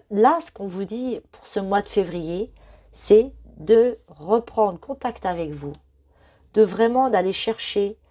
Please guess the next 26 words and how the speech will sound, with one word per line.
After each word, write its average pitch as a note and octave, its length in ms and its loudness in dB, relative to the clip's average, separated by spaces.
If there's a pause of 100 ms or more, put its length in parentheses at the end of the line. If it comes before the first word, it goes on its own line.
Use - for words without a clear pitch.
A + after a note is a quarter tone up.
(300)
euh, E3+ 180 2
ce - 120 -10
qui - 180 -2
résonne F#3 540 2
et - 140 -6
ce - 120 -10
qui - 140 -6
résonne F3+ 380 -4
plus. G#3+ 360 -12
Et - 80 -14
puis, - 180 -14
bah D#3 160 -4
voilà, F#3 260 -4
de, D3+ 300 -2 (100)
d'en D#3 140 -8
faire, F3 320 -6
euh, C#3+ 100 -4 (600)
d'en E3+ 120 -2
faire F#3+ 240 0
le E3+ 140 0
point C4+ 380 -4 (460)
et A2+ 100 -6
de - 80 -18
se - 100 -8
dire, G#3 280 -4
mais D3+ 400 -6